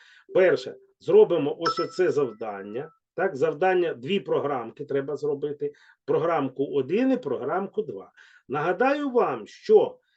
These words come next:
якщо сьогодні і три дня проходить, да, я оцінку не знижую. Далі, сьогодні вже перевірю п-, попередні дві лабораторки. От два завдання, да? Значить, і виставлю оцінки.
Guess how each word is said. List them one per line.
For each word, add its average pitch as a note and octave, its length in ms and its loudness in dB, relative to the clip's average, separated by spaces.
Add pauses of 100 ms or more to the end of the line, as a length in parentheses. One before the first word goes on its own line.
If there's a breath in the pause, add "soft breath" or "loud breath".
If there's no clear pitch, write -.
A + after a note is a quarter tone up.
(180)
якщо B3+ 760 0
сьогодні C#3 760 2
і F#3 100 -4
три G3 360 4
дня C#3 600 0 (300)
проходить, D3+ 760 -2
да, B3 340 0
я G3+ 240 -2
оцінку G3 500 -4
не E3 140 -8
знижую. G2 480 -10 (380 soft breath)
Далі, D3+ 380 0 (160 soft breath)
сьогодні A#3+ 500 2
вже E3 160 4
перевірю D3 640 0
п-, C#3 300 -2
попередні D3+ 640 2
дві B2+ 220 -6
лабораторки. A#2+ 760 -6 (180)
От A#2+ 220 -6
два D#3+ 200 0
завдання, A2 580 -6
да? F#3 240 -6 (420 soft breath)
Значить, - 460 -8 (100)
і A3 220 0
виставлю E3+ 640 -2
оцінки. G#2+ 540 -10